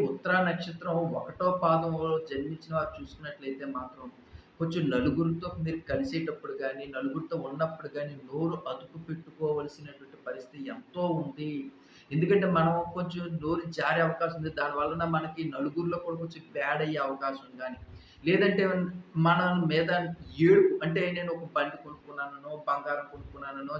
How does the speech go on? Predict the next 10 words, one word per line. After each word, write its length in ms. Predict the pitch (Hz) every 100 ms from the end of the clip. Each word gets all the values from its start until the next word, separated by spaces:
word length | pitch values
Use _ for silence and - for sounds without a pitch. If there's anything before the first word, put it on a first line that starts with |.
| 151
చీరలనో 680 | - 147 143 139 143 135 151 151 147
ఏదో 160 | 175 202
ఒకటి 160 | 185 - -
చెప్పడంతోటి 720 | 165 - 196 190 - 170 - - - - - - - - -
మన 180 | 135 175 165
మీద 180 | 160 165 185 160 139
ఏడుపు 320 | 175 196 - 175
అనేది, 380 | 165 165 156 151 - -
జెలసీ 420 | 135 165 165 180
అనేది 360 | 165 160 156